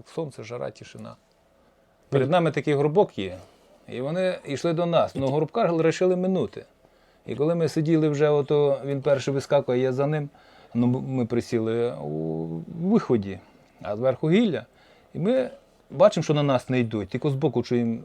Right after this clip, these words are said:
Speaker 1: шаги. Тук-тук-тук. І тоді ми зрозуміли, що вже нас минають, можна вилізти. І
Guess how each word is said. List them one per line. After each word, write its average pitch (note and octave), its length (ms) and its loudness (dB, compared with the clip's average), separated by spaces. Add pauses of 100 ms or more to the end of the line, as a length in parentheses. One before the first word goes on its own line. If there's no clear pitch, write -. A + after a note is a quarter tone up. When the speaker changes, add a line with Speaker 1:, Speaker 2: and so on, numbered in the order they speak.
Speaker 1:
шаги. A2 380 -8 (140)
Тук-тук-тук. D#3 640 -8 (600)
І B2 80 -4
тоді D#3 220 -2
ми G3 260 -2 (160)
зрозуміли, E3 540 2
що C#3+ 100 0
вже D#3+ 140 2
нас E3 240 0
минають, F3+ 440 2
можна E3 540 -2 (280)
вилізти. D#3 480 -2 (580)
І - 40 -14